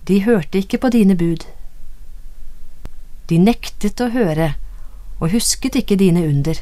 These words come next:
som du hadde gjort for dem. De var stivnakket og tok seg en leder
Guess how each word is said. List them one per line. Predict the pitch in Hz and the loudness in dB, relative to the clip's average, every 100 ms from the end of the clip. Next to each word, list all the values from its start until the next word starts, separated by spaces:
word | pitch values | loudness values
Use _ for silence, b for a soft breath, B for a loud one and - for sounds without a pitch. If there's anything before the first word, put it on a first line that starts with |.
| - | -2
som | - 170 | -2 0
du | 156 | 0
hadde | 156 165 | 0 0
gjort | 147 - | -2 -2
for | 147 | -2
dem. | 156 147 - - - - - - - - - - - - - - - - - - - - - - | 0 -2 -6 -8 -6 -4 -4 -4 -6 -6 -12 -10 -10 -8 -8 -8 -8 -6 -6 -8 -10 -10 -10 -4
De | 151 | -2
var | 156 - | 0 -2
stivnakket | - 202 147 151 147 - 240 - - - b b b b - | 0 2 2 0 -2 -4 -4 -6 -8 -12 b b b b -8
og | 160 156 | -6 0
tok | 170 165 - | 0 0 2
seg | 180 180 | 4 4
en | 202 | 6
leder | 208 202 147 196 208 | 6 4 4 0 0